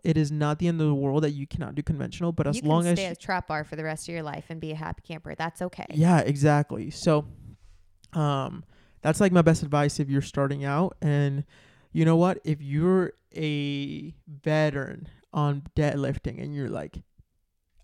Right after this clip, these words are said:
Speaker 1: I'll, I'll say myself, like, as an example, like, someone that's deadlifted a while and knows it, knows it really well. Well, guess what? Take it to that unilateral, because a lot of guys and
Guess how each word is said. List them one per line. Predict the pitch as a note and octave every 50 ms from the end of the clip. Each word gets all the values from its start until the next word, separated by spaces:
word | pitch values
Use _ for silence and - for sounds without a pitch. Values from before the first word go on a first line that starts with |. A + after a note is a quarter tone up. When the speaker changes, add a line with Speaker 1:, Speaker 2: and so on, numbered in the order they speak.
| _ _ _ _ -
Speaker 1:
I'll, | C3 C#3+ E3 D#3 -
I'll | - D#3 D#3
say | - - F3+ F3
myself, | E3 D3+ C#3+ - - D3 D3 D3 C#3
like, | C#3+ C#3+ C#3+
as | C#3+ D3
an | C#3
example, | C#3 C3+ C#3 D3 D3 D3 D3+ E3
like, | C#3+ B2 C3 - _ _ _ _ _ _ _
someone | - - E3 D#3+ D#3
that's | C#3+ D3 C3+
deadlifted | - - C#3+ C#3 C#3 C#3+ C#3 - D3+ C#3+
a | C#3
while | C3 C3+ C#3 C#3 C#3+ C#3+ C#3 C3+
and | C3 C3 C3+
knows | C#3 C#3+ D3 C#3+ D3+
it, | D3 C#3+ D3
knows | D3 C#3+ C3
it | C#3
really | C3+ C#3+ C#3 C#3
well. | C3+ C#3 C3+ C#3 D3+ G3+ A3+ - _ _ _ _ _ _ _ _ _
Well, | - C#3 C#3 C#3
guess | C3 C3 - C#3+
what? | C#3 C3 - _ _ _ _ -
Take | D#3 C#3+ C#3
it | C#3+ -
to | -
that | C#3+ C#3 C3 C#3 -
unilateral, | C#3 C3+ C3 C3 C3 B2+ C3+ C3+ B2+ C3
because | - C#3 - D3+ C#3 C#3
a | C3
lot | C3 C3+ C3+ C#3 C#3+ D3
of | D#3 D3+ D3+
guys | D3+ D3 C#3+ C3+ C3 B2 C3 C3 C3+ - -
and | - E3 C#3 C#3 C#3 -